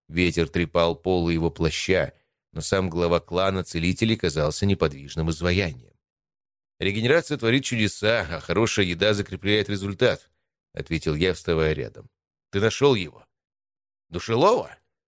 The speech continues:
Мороз чуть повернул голову, и я заметил, как в глубине его глаз пляшут зелёные искры. «О да, он там. И он голоден».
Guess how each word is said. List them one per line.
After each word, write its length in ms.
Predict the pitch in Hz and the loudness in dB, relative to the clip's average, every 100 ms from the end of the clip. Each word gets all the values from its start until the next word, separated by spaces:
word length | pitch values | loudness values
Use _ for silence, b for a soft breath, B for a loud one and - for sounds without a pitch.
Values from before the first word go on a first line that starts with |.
| _ _ | _ _
Мороз 360 | 85 87 85 78 | 0 2 2 0
чуть 200 | 92 85 | -2 0
повернул 400 | 85 82 87 82 | 2 2 0 0
голову, 420 | 92 110 87 82 | 2 2 2 0
и 60 | 82 | 0
я 100 | 80 | 0
заметил, 380 | 85 98 - | 0 0 -2
как 160 | 80 80 | -2 -2
в 120 | 71 | -4
глубине 520 | 85 85 80 87 95 | -4 -2 -2 0 0
его 180 | 85 76 | 0 -2
глаз 500 | 73 76 90 98 - _ _ _ _ | -6 -2 -2 -2 -6 _ _ _ _
пляшут 440 | 85 90 87 - 76 | 0 0 0 -4 -4
зелёные 520 | 85 82 80 85 78 | 2 2 2 0 -2
искры. 440 | - - 64 - _ _ _ _ - | -6 -10 -12 -14 _ _ _ _ 2
«О 160 | 151 | 4
да, 200 | 165 87 - - - | 4 0 -6 -16 0
он 200 | 226 226 | 0 2
там. 320 | 123 80 67 _ _ _ _ _ _ | 0 -2 -8 _ _ _ _ _ _
И 120 | - 87 | -2 0
он 200 | 87 82 | 0 0
голоден». 500 | 127 104 71 - | 2 2 -4 -12